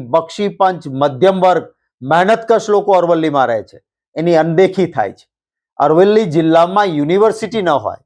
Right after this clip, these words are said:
દોઢસો કિલોમીટર દૂર યુનિવર્સિટી માટે લોકોએ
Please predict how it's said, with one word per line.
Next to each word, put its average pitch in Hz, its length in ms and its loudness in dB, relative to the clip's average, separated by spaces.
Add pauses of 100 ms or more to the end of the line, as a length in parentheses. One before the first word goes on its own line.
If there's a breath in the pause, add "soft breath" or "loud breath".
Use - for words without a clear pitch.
(340)
દોઢસો 208 600 2
કિલોમીટર 208 520 0 (120)
દૂર 196 180 2 (120)
યુનિવર્સિટી 180 720 -2
માટે 175 260 -2 (440)
લોકોએ 160 360 2